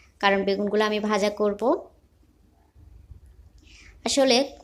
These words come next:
আহ, সব সময় আমি আমার পছন্দ মতোই রান্না করি, আপনাদের ভাইয়া কিছুই বলে না। আর ও আম-, রান্নার দায়িত্বটা আমার উপরে ছেড়ে দিয়েছে, আমি কিভাবে রান্না করব, কিভাবে বাজার করব, সব কিছু আমার উপরেই।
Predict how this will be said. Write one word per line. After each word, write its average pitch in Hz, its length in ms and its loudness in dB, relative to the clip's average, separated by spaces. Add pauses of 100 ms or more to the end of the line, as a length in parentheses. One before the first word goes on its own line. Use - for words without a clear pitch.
(300)
আহ, 208 240 4
সব 233 280 0
সময় 220 420 0
আমি 226 280 -2
আমার 233 280 0
পছন্দ 226 360 -2
মতোই 226 360 -2
রান্না 214 300 0
করি, 208 280 -6
আপনাদের 208 320 -4
ভাইয়া 220 180 2
কিছুই 214 400 -8
বলে 196 220 -2
না। 202 220 -8 (520)
আর 185 440 2
ও 190 120 2
আম-, 208 260 0
রান্নার 202 320 0
দায়িত্বটা 208 440 -2
আমার 196 180 -2
উপরে 202 260 -6
ছেড়ে 196 260 -2
দিয়েছে, 196 480 -4
আমি 202 200 -6
কিভাবে 196 380 -2
রান্না 190 260 -2
করব, 196 300 -4
কিভাবে 190 380 -2
বাজার 185 320 -2
করব, 190 260 -8
সব 190 180 -8 (120)
কিছু 196 260 -6
আমার 190 260 -4
উপরেই। 190 420 -4